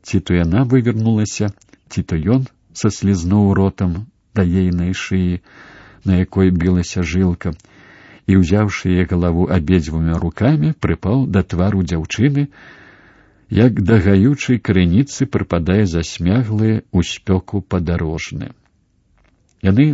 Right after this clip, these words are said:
цалаваліся, стоячы ля вузкага вакна, а знізу з двара на іх глядзела Овка, і твар яе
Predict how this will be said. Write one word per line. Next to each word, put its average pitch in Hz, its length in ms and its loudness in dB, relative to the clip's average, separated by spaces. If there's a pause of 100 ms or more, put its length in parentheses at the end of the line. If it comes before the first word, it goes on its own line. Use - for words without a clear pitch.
цалаваліся, 101 960 -2
стоячы 107 500 -4
ля 95 160 0
вузкага 92 520 -2
вакна, 87 420 -2 (760)
а 98 120 2
знізу 107 480 2
з 85 140 -2
двара 107 400 4
на 92 160 4
іх 175 220 4 (240)
глядзела 110 680 4
Овка, 120 640 2
і 101 120 4
твар 139 440 -2
яе 92 220 0